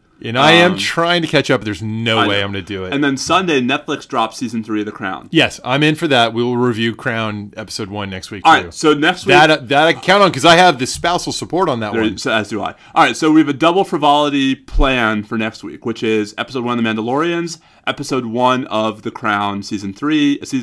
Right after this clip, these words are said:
Speaker 2: season three.
Speaker 1: Yeah.
Speaker 2: Um, so if you wanna follow along, be ready for that by next week, or else you just, you'll have
Speaker 1: Or
Speaker 2: to
Speaker 1: else,
Speaker 2: tune out the
Speaker 1: yeah,
Speaker 2: frivolity.
Speaker 1: spoiler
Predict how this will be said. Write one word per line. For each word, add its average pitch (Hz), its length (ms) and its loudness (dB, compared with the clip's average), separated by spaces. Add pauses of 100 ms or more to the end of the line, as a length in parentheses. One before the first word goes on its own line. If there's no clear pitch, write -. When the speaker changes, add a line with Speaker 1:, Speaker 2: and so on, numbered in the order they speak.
Speaker 2:
season 117 300 -8
three. 98 340 -8 (160)
Speaker 1:
Yeah. 92 140 -12
Speaker 2:
Um, 110 460 0 (180)
so 135 220 0
if 131 120 -4
you 139 80 2
wanna 143 400 2 (140)
follow 151 320 2
along, 151 400 2
be 131 180 0
ready 135 200 2
for 143 120 -6
that 131 160 -4
by 127 80 -2
next 123 220 -6
week, 135 180 -4
or 113 80 -2
else 113 240 -2
you 117 80 -8
just, 110 240 -10
you'll - 80 -18
have 101 100 -14 (220)
Speaker 1:
Or 113 40 -2
Speaker 2:
to 120 40 2
Speaker 1:
else, 123 80 2
Speaker 2:
tune 120 140 -2
out 107 100 0
the 104 60 -4
Speaker 1:
yeah, 98 100 -8
Speaker 2:
frivolity. 98 240 -8
Speaker 1:
spoiler 101 240 -6